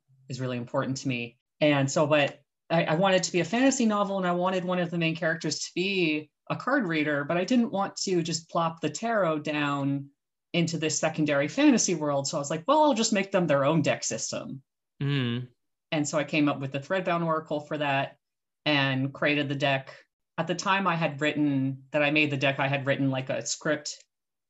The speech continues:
Speaker 1: a full script for the comic version. Um, but then I decided to write it as the novel. So the, the deck was already made when I started the novel version, and it, in the deck itself, like, sort of impacted some of the ways <laughs> that the,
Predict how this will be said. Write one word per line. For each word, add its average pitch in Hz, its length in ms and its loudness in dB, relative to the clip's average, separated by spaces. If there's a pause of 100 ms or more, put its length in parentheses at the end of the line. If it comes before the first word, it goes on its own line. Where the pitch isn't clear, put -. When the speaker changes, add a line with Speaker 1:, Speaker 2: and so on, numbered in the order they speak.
(360)
Speaker 1:
a 135 60 -2
full 156 200 -4
script - 300 -4
for 160 160 -6
the 135 100 -2
comic 170 420 -4
version. 143 600 -2 (920)
Um, 135 480 0 (120)
but 170 120 0
then 190 160 4
I 180 60 2
decided 160 320 0
to 156 40 -4
write 143 220 2
it 143 40 -2
as 135 140 -4
the 143 100 -6
novel. 135 400 0
So 131 340 -2
the, 135 360 -2
the 156 80 -4
deck 165 240 -2
was 156 100 -2
already 139 540 0 (760)
made 151 460 2
when 185 140 -2
I 185 100 0
started 190 380 -2
the 196 140 -4
novel 196 320 -2
version, 208 480 -4
and 156 140 -2
it, 147 220 -2
in 156 540 0 (400)
the 147 80 -6
deck 175 240 -2
itself, 160 300 -2
like, 139 100 -4
sort 151 180 -2
of - 60 -14
impacted 147 540 -2
some 143 180 0
of 139 60 -2
the 139 80 0
ways 135 340 2
<laughs> - 40 -6
that 202 180 4
the, 139 340 4